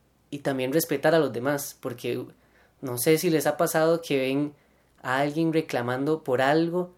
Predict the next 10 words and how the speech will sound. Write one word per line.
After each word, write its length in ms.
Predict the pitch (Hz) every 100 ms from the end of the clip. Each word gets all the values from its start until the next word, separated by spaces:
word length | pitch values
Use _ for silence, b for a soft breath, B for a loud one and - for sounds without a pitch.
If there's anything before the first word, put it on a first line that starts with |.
| b b b _ _ -
y 160 | 147
dicen, 260 | 139 139 120
"Qué 180 | - 135
vergüenza 560 | 180 143 160 180 196 - _ -
con 200 | 147 131
esa 240 | 131 175
persona 500 | 156 127 156 165 170 b b b
hacer 280 | - 127 139
este 260 | 147 - 170
ridículo". 720 | 127 127 160 - 123 113